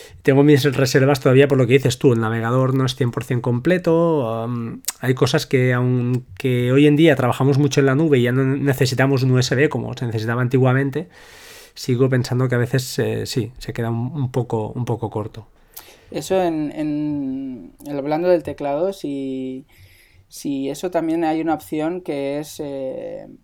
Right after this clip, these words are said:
Speaker 2: Un te-, unas fundas que hay para el teclado de, de Mac y no recuerdo el nombre, espérate que lo, lo voy a buscar.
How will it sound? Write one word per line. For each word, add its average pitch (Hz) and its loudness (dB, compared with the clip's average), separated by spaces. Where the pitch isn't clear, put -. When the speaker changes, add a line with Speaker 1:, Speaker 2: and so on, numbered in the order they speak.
Speaker 2:
Un 156 -10
te-, 151 -4
unas 156 -4
fundas 170 -4
que 135 -4
hay 139 -4
para 143 -4
el 131 -4
teclado 139 -6
de, 131 -10
de 131 -10
Mac 156 -6
y 135 -12
no 143 -12
recuerdo 165 -12
el 139 -10
nombre, 151 -10
espérate 139 -12
que 135 -8
lo, 131 -8
lo 151 -16
voy 139 -10
a 139 -10
buscar. 143 -10